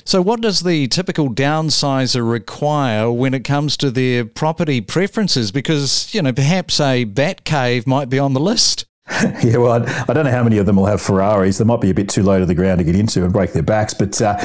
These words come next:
Speaker 2: <laughs> what we're seeing with a lot of baby boomers is, yeah, while their homes are worth a lot, they wanna get out of the place where they've raised their kids. And they're really, what's pushing them is, is just that they feel like the space is too big, that they don't wanna have to spend time and effort maintaining,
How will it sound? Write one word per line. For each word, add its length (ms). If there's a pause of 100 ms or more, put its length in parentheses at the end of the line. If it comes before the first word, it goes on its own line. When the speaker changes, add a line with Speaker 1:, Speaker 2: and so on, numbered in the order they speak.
(840)
Speaker 2:
<laughs> 40
what 140
we're 120
seeing 280
with 120
a 20
lot 160
of 80
baby 320
boomers 480
is, 260 (300)
yeah, 80
while 280
their 120
homes 320
are 60
worth 240
a 20
lot, 320 (100)
they 120
wanna 180
get 160
out 180
of 100
the 80
place 360
where 140
they've 200
raised 280
their 80
kids. 420
And 300
they're 120
really, 380 (220)
what's 180
pushing 340
them 280
is, 420
is 180
just 200
that 100
they 140
feel 240
like 180
the 60
space 320
is 80
too 200
big, 340 (280)
that 160
they 100
don't 220
wanna 140
have 140
to 100
spend 260
time 300
and 80
effort 300
maintaining, 680